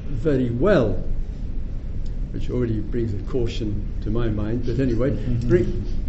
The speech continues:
Speaker 1: he said, "We were, were given a, a cell to stay in. Uh, we had our own cell. It was a perfect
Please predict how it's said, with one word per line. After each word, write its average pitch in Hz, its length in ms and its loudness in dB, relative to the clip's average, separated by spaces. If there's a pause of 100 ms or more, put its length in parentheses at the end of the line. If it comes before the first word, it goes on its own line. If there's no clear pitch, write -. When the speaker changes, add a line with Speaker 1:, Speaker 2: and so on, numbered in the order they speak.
(160)
Speaker 1:
he 156 180 6
said, 165 300 4
"We 165 140 4
were, 160 140 4
were 156 220 2
given 190 420 4
a, - 160 4 (460)
a 156 140 2
cell 190 460 4
to 180 160 0
stay 165 360 4
in. 208 440 2 (760)
Uh, 139 220 4
we 135 160 4
had 139 180 6
our 139 180 8
own 196 260 6
cell. 156 520 4
It 147 160 0
was 127 160 2
a 120 60 2
perfect 180 480 2